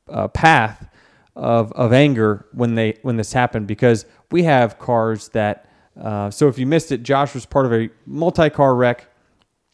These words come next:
a caution or two before. They try to repair his car. There's bear bond.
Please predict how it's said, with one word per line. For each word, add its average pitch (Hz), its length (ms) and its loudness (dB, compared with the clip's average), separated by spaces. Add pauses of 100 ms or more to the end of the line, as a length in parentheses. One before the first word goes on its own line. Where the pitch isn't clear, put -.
(520)
a 123 80 -6
caution 147 400 0
or 123 80 -2
two 135 180 0
before. 110 600 0 (460)
They 101 100 -8
try 180 380 2
to 151 40 0
repair 123 380 -2
his 107 140 -2
car. 107 240 -2
There's 101 180 -6
bear 143 220 2
bond. 120 400 -2